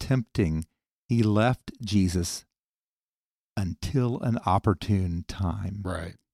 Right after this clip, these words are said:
Speaker 1: It wasn't over. It was Satan's retreat, not defeat. And he would come back at Jesus again and again and again, and most famously there right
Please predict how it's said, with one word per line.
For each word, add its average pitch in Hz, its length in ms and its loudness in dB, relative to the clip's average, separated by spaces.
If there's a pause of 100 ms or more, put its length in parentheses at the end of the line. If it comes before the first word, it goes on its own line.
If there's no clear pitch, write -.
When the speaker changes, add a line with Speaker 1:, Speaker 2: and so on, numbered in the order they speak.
(140)
Speaker 1:
It 104 180 2
wasn't 101 600 2 (220)
over. 90 420 -2 (220)
It 101 80 2
was 90 180 0
Satan's 131 520 0 (240)
retreat, 101 580 0 (280)
not 95 360 2 (320)
defeat. 87 760 -4 (640)
And 101 320 2
he 107 220 2
would 98 180 4
come 95 280 0
back 90 340 0
at - 100 -2
Jesus 92 480 0 (120)
again 107 680 0
and 98 100 0
again 98 540 0 (140)
and 104 100 0
again, 85 540 -2 (500)
and 95 160 -2
most 87 340 -2
famously 90 800 0 (340)
there 87 380 4
right 90 480 0